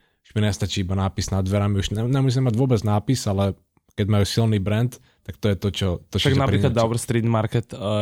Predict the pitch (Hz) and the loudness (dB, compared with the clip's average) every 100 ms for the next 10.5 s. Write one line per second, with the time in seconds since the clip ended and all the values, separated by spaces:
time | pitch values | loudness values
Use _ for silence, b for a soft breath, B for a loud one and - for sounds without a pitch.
0 | 107 113 107 113 131 120 110 107 107 - | 0 0 0 0 2 0 0 0 -2 -2
1 | 110 113 110 101 - 113 104 107 113 107 | -4 -2 -2 -2 -2 -2 0 0 0 2
2 | 110 104 110 107 113 113 117 113 107 113 | 0 2 2 2 0 0 0 0 2 0
3 | 107 107 107 107 - 110 110 110 104 110 | 2 0 0 -4 -2 -2 2 2 0 -2
4 | - 110 120 107 104 113 110 110 107 110 | -4 -2 0 0 2 2 2 0 0 0
5 | 110 104 101 - - 98 95 90 90 104 | 0 -2 -6 -8 -8 -4 -2 -2 -4 -2
6 | 110 113 117 117 113 110 113 110 110 113 | 0 2 2 2 2 0 0 0 2 0
7 | - 107 107 - - 120 110 110 113 113 | 0 0 0 0 0 0 0 0 0 -2
8 | 107 110 113 113 - 107 107 104 110 117 | 0 0 0 0 -2 -2 0 0 -2 0
9 | 127 113 - 120 107 110 113 123 120 117 | 0 0 0 -2 0 -2 0 0 0 0
10 | 110 113 127 101 | 0 2 2 0